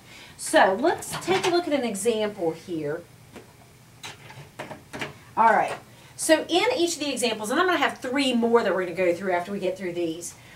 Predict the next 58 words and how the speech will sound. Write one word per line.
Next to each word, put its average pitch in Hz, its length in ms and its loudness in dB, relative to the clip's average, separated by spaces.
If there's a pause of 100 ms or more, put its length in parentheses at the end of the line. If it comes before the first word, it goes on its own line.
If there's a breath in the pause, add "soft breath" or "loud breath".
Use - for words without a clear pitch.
(160 loud breath)
Um, 220 420 4
in 285 120 0
each 294 240 -4
one 403 100 2
of 427 80 0
these 311 160 2
examples, 226 480 -2
what 226 140 -2
we're 269 60 -4
gonna 294 140 -2
do 220 120 -4
is 196 120 -4
we're 208 80 -12
gonna 233 140 -2
solve 226 480 6
that 349 160 4
inequality. 208 720 2
And 226 80 -4
remember, 269 300 -2
what 202 180 0
that 233 140 -2
simply 269 300 -6
means 269 280 -4
is 196 240 -2 (280 loud breath)
do 208 280 -6
everything 269 400 0
you 254 120 0
would 196 260 2
have 233 80 -2
done 269 180 4
if 302 120 -2
it 294 80 4
was 320 100 -2
an 349 80 2
equation. 220 720 0 (340 loud breath)
Just 269 400 2
look 311 180 -4
out 269 280 4
for 254 100 0
whenever 240 300 -2
you 226 160 -6
multiply 196 540 -2
or 262 80 -2
divide 240 300 0
by 269 160 6
a 254 80 -4
negative, 208 320 -2
and 180 140 -4
when 175 180 -2
that 262 160 0
happens 254 400 -2
and 202 100 -2
you 196 80 -2
do 202 140 -2
it 175 60 2
across 160 560 4
the 285 160 -4
symbol, 240 480 -2